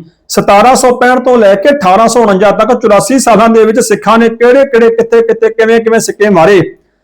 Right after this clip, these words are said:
ਤੇ ਕਿਵੇਂ ਗੁਰੂ ਨਾਨਕ ਸਾਹਿਬ ਤੇ ਸੱਚੇ ਪਾਤਸ਼ਾਹ ਕਲਗੀਧਰ ਪਾਤਸ਼ਾਹ ਦੇ ਨਾਂ ਨੂੰ ਦੁਨੀਆ ਤੇ ਉਜਾਗਰ ਕੀਤਾ।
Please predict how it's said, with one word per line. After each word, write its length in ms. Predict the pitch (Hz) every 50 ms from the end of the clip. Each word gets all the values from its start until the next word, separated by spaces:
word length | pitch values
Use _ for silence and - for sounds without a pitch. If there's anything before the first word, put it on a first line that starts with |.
| _ _ _ _ _ -
ਤੇ 140 | 226 226 226
ਕਿਵੇਂ 280 | 226 220 220 240 240
ਗੁਰੂ 180 | 208 220 220 202
ਨਾਨਕ 240 | 202 202 226 226 -
ਸਾਹਿਬ 280 | - 240 233 226 -
ਤੇ 80 | 226 214
ਸੱਚੇ 300 | - 202 - - 208 202
ਪਾਤਸ਼ਾਹ 380 | 202 - 202 185 - - 214
ਕਲਗੀਧਰ 520 | 208 214 226 220 202 214 247 233 233 202 170
ਪਾਤਸ਼ਾਹ 380 | - 190 185 180 175 - 190
ਦੇ 80 | 185 190
ਨਾਂ 200 | 180 170 165 165
ਨੂੰ 140 | 180 175 151
ਦੁਨੀਆ 200 | 165 165 170 175
ਤੇ 140 | 165 - -
ਉਜਾਗਰ 360 | 165 143 147 143 139 160 147
ਕੀਤਾ। 480 | 151 160 156 156 156 147 127 120 -